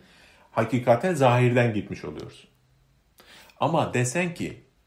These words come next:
"Ben sadece Allah'a gitmek istiyorum, arada bu ıvır zıvır şeylerle uğraşmayayım." dersen, gözünü kapatıp kendini Allah'a paketleyip göndermek veya Allah'a giden bir tünel açmak, yerin altından, eşyanın,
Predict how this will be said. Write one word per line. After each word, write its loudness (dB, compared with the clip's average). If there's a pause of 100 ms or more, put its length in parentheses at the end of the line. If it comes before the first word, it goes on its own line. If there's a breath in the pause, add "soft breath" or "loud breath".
(500)
"Ben -2
sadece -2
Allah'a 0
gitmek -6
istiyorum, -10
arada -2
bu -2
ıvır -4
zıvır -4
şeylerle -4
uğraşmayayım." -2
dersen, -4
gözünü -4
kapatıp -4 (640)
kendini -2
Allah'a 4
paketleyip -2
göndermek -4
veya -2 (320)
Allah'a 0
giden -6
bir -6
tünel 0
açmak, -8
yerin -4
altından, -10
eşyanın, -2